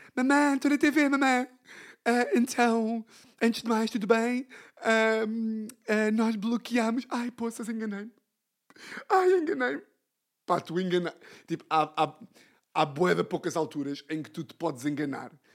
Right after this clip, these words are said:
E uma delas é quando acabas de ser presa <laughs> depois de um protesto. Que é tipo, tu tens que ser séria, fria, rigorosa, eh, assertiva.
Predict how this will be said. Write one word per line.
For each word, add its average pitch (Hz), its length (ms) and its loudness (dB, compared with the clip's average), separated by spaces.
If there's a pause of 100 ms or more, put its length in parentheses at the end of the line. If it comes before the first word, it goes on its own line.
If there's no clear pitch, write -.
(200)
E 165 160 -2
uma 196 180 6
delas 160 460 0
é 175 80 -4
quando 180 200 0
acabas 180 340 2
de - 60 -14
ser 180 160 2 (200)
presa 160 440 6
<laughs> - 1900 -10
depois 156 340 -2
de 180 80 0
um 226 100 -2
protesto. - 760 -4 (840)
Que - 80 -2
é - 20 0
tipo, 160 160 -6
tu - 80 -20
tens 196 180 -2
que - 80 -12
ser 190 380 2 (220)
séria, 175 880 4
fria, 180 800 0 (240)
rigorosa, 160 1000 4 (340)
eh, 160 360 -2
assertiva. 165 1040 -4